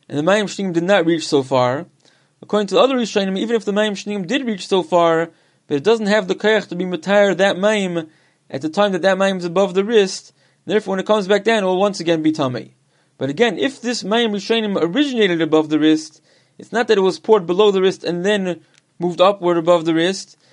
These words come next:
In that case, this Mayim never became tamei in the first place. That's not our concern. Now again, to go back to the sheet of the other Rishonim, as we said, the sheet of the Rash in Yadayim, the Tosfos, the Rosh in Er Sugya,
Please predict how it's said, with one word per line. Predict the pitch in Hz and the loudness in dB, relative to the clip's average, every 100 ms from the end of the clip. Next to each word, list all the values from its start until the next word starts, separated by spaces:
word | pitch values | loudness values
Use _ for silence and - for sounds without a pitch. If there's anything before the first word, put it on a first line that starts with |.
| _ _ | _ _
In | 139 | -2
that | 208 - | -2 0
case, | 247 220 | -2 -2
this | - 196 | -4 -4
Mayim | 208 233 202 | 0 0 2
never | 254 277 | 2 2
became | 208 196 214 | -4 -4 -6
tamei | 202 214 214 | -2 -4 -2
in | |
the | 202 | -6
first | 196 262 247 | -2 -2 0
place. | - 185 185 - - _ _ _ | 0 2 2 -4 -14 _ _ _
That's | - 214 - | -2 -2 0
not | 208 | 0
our | 180 | 2
concern. | 165 156 139 131 107 - _ _ _ _ _ _ _ _ _ _ _ - | 0 -2 -4 -6 -6 -12 _ _ _ _ _ _ _ _ _ _ _ -6
Now | 131 | -2
again, | 196 196 | 0 0
to | 156 | 2
go | 208 | 4
back | 220 220 | 4 0
to | 190 | -4
the | 180 | -6
sheet | - 226 | -6 0
of | 202 | 0
the | 175 | 2
other | 202 220 | 2 2
Rishonim, | 202 190 233 226 185 | 0 0 0 0 0
as | 180 175 | 0 -2
we | |
said, | 170 233 220 190 170 - | -2 2 4 2 0 -4
the | 147 | -8
sheet | 233 202 | -6 -2
of | 190 | 0
the | 165 | 2
Rash | 165 208 208 208 | 2 2 0 -2
in | 196 | -4
Yadayim, | 185 190 190 185 180 175 _ _ _ | 0 2 2 0 -6 -8 _ _ _
the | - | -6
Tosfos, | 202 208 202 | 0 0 0
the | 175 | 0
Rosh | 190 196 | 2 0
in | 170 | 0
Er | 175 220 | 0 0
Sugya, | - 202 180 185 180 | 0 -2 2 4 4